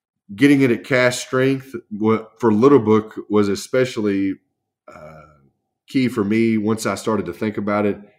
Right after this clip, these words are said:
And then someone in our packaging group said, "Hey, that was your, your, your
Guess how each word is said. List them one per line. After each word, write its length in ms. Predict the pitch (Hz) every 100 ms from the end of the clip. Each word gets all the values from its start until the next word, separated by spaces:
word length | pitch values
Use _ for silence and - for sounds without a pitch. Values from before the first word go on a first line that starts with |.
| _ _ _ _ _ _ -
And 160 | 104
then 460 | 110 107 104 101 - _ -
someone 440 | - 131 127 123
in 140 | 117 110
our 160 | 104
packaging 500 | 98 113 117 123 113
group 240 | 101 104 104
said, 280 | 107 95 90 -
"Hey, 300 | 123 147 104
that 180 | 120 120
was 180 | 107
your, 120 | 104 92 -
your, 180 | 95 - -
your 320 | 90 92